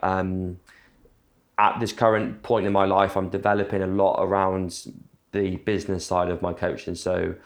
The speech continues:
um, which I can come on to at the end, but more about this human program, which me and my friend Elliot have started recently, which is a holistic educational program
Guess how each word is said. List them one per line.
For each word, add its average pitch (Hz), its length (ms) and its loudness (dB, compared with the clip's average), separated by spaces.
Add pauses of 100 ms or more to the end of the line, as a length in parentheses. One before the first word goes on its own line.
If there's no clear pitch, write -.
(320)
um, 90 600 0
which 95 180 -4
I 95 60 0
can 95 180 -6
come 98 200 -2
on 95 80 -2
to - 120 -4
at - 60 -2
the 92 100 -2
end, 90 140 -2
but 87 160 -2
more 95 240 0
about 92 240 0
this - 220 -8
human 92 220 -4
program, 90 440 0
which - 160 -6
me 92 80 -4
and 90 220 -6 (160)
my 92 160 -4
friend 90 240 -6
Elliot 92 320 -2
have 87 340 -6 (360)
started 98 440 0
recently, 98 600 -2 (300)
which 95 240 -4
is 90 140 -4
a 92 320 0
holistic 95 520 -2
educational 92 680 -2
program 87 600 -4